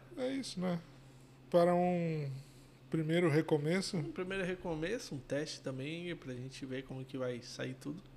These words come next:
Speaker 1: Como é que o equipamento vai se
Speaker 2: É,
Speaker 1: se comportar,
Speaker 2: vai
Speaker 1: como
Speaker 2: se
Speaker 1: é que nós
Speaker 2: comportar.
Speaker 1: vamos nos comportar com o equipamento.
Speaker 2: É, tem tudo isso também. E em breve vamos fazer um, um próximo aí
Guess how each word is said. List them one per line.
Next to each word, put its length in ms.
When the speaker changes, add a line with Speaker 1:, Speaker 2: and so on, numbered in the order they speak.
Speaker 1:
Como 120
é 60
que 100
o 40
equipamento 500
vai 100
se 80
Speaker 2:
É, 140
Speaker 1:
se 100
comportar, 580
Speaker 2:
vai 60
Speaker 1:
como 120
Speaker 2:
se 80
Speaker 1:
é 20
que 80
nós 180
Speaker 2:
comportar. 220
Speaker 1:
vamos 140
nos 160
comportar 560
com 100
o 40
equipamento. 560
Speaker 2:
É, 340
tem 120
tudo 280
isso 200
também. 420
E 540
em 80
breve 280
vamos 240
fazer 260
um, 220
um 100
próximo 460
aí 480